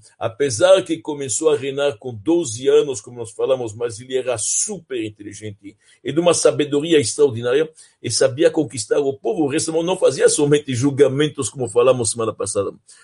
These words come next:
O rei Salomão sabia explicar as leis, explaná-las para o povo de um jeito agradável, com, na verdade, alegorias e simbolismos extraordinários. Para cada coisa ele podia dar vários e vários exemplos.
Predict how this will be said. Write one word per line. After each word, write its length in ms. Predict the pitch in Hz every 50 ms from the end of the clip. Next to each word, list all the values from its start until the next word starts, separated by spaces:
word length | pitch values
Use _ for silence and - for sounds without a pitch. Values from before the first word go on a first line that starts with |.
| _ _
O 100 | - 101
rei 120 | 110 131 151
Salomão 400 | - 147 139 139 139 147 160 156
sabia 300 | - 139 120 123 143 135
explicar 720 | 117 - - - - 117 104 104 - 139 - - - - -
as 180 | 117 101 95
leis, 380 | 95 87 71 67 65 - - -
explaná-las 1000 | 101 107 104 - - - - 123 123 123 127 139 156 185 196 180 151 123 107
para 140 | - - 120
o 80 | 120 107
povo 400 | - - 160 190 175 143 131 120
de 80 | 117
um 120 | 117 113 107 101
jeito 420 | 98 101 147 165 165 - 165 143
agradável, 800 | 135 127 117 117 123 120 120 117 147 160 165 151 156 135 123 113 - _ - - - _
com, 560 | - - 156 175 170 160 156 151 143 135 110 104 - _ - _ -
na 120 | 113 123
verdade, 500 | 113 127 123 123 120 151 156 156 143 143 -
alegorias 1040 | 135 131 127 131 131 131 120 110 120 127 127 120 123 170 196 196 190 156 139 120 107
e 120 | 85 117 113
simbolismos 1000 | 110 - - 135 131 127 104 113 120 117 120 170 196 185 139 127 123 113 104 101
extraordinários. 920 | 104 104 - - - 143 135 113 117 139 147 175 196 190 151 - - -
Para 180 | - - - 104
cada 280 | - - 143 - 156 147
coisa 300 | - - 170 185 170 170
ele 100 | 147 113
podia 320 | - 135 139 131 180 -
dar 180 | 143 170 165 151
vários 680 | 127 107 104 151 - - 202 214 196 185 180 151 151
e 40 | 151
vários 300 | - 151 - 196 160 151
exemplos. 380 | 156 131 117 170 196 190 _